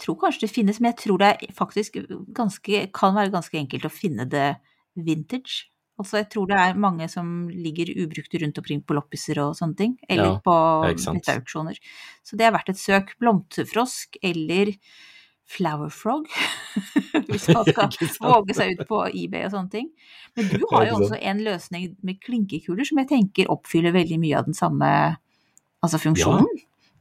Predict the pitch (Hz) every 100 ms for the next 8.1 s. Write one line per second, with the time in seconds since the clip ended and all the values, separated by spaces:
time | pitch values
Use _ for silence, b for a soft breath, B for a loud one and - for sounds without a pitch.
0 | _ b b 113 113 104 156 113 101 117
1 | 95 - 101 101 87 85 95 107 120 127
2 | - 120 120 113 110 110 104 - 104 -
3 | 80 90 92 95 104 104 104 107 92 -
4 | 160 190 131 139 - 135 127 120 104 113
5 | 113 113 - - 104 92 - 165 B B
6 | B B _ 139 127 127 127 127 117 135
7 | 156 - 131 101 113 107 110 113 117 120
8 | 131